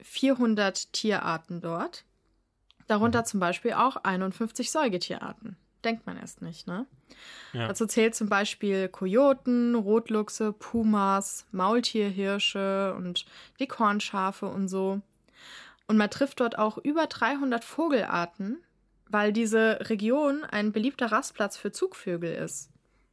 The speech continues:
Speaker 1: Schwalben
Speaker 2: Mhm.
Speaker 1: machen zum Beispiel dort halt, unsere Stockenten und Ibisse machen, steigen dort ab, um irgendwie Päuschen zu machen und dann weiter zu fliegen. Aber weil jetzt natürlich die,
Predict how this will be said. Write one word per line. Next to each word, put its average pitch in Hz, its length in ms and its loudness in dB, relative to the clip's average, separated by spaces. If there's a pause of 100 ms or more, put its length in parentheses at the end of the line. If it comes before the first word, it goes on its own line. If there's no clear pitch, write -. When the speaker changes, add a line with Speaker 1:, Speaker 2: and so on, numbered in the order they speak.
Speaker 1:
Schwalben 269 480 2
Speaker 2:
Mhm. 247 40 4
Speaker 1:
machen 233 280 2
zum 226 120 -4
Beispiel 208 320 -2
dort 196 280 -4
halt, 185 480 -4 (180)
unsere 190 260 -6
Stockenten 220 920 0 (400)
und 180 200 -6
Ibisse 214 760 2 (280)
machen, 196 400 -4
steigen 196 320 0
dort 190 200 -2
ab, - 280 -4 (100)
um 190 220 -4
irgendwie 180 500 -4
Päuschen 185 400 -4
zu 185 140 -8
machen 185 260 -6
und 185 60 -8
dann 180 160 -6
weiter 165 260 -8
zu - 140 -14
fliegen. 175 400 -8 (960)
Aber 208 480 2
weil 202 220 -2
jetzt 214 160 -4
natürlich 233 580 -4
die, 202 500 -2